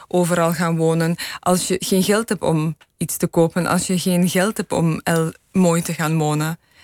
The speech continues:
dan ben je niets met het mogen. Je moet ook het kunnen hebben. Dus echte vrijheid zit niet enkel in het mogen, maar ook in het kunnen. En, eh, maar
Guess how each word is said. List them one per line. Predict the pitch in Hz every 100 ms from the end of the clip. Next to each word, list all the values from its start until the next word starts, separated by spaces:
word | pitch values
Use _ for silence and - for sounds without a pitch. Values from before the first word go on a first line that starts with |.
| -
dan | 190
ben | 214
je | 220
niets | 208 220 254 -
met | 165 151
het | - -
mogen. | - 175 196 185 135 156 -
Je | 180
moet | 196 202
ook | 190 -
het | - - - - -
kunnen | 220 214 175 135 _ - _
hebben. | - 151 143 139 - - - -
Dus | 175 -
echte | - 226 220
vrijheid | 175 175 175
zit | 160 185 190
niet | 180 - - _ _
enkel | 190 196 196
in | 175
het | 165 156
mogen, | 185 202 185 175
maar | 180 185 -
ook | - 240 247
in | - 170
het | 147 -
kunnen. | - 143 139 156 _ - - - -
En, | - 170 170
eh, | 170 165
maar | - 185